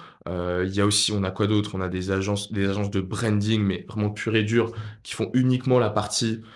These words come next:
euh, alors, qu'on appelle aussi des fois agences de design, mais qui font uniquement la partie positionnement et identité visuelle. Et voilà, donc au final, web, c'est une spécialité parmi tant d'autres,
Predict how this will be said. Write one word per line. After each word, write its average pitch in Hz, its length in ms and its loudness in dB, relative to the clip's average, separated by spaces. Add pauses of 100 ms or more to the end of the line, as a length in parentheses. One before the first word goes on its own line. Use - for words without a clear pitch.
(200)
euh, 90 440 -2
alors, - 300 -2
qu'on 95 100 -6
appelle 92 200 -2
aussi 101 180 -4
des 110 80 0
fois 104 140 0
agences 101 180 0
de 101 100 0
design, 101 600 0
mais 101 100 -2
qui 98 100 -10
font 101 160 -4
uniquement 107 240 2
la 107 100 2
partie 101 340 -4
positionnement 110 760 2 (200)
et 95 100 -4
identité 98 420 -4
visuelle. 113 480 0 (320)
Et 113 80 -2
voilà, 120 220 4
donc 101 160 -2
au 123 40 4
final, 139 240 2
web, 147 200 4
c'est 151 160 -2
une 120 160 -4
spécialité 123 580 -2
parmi 120 240 -4
tant 110 140 -6
d'autres, 92 180 -10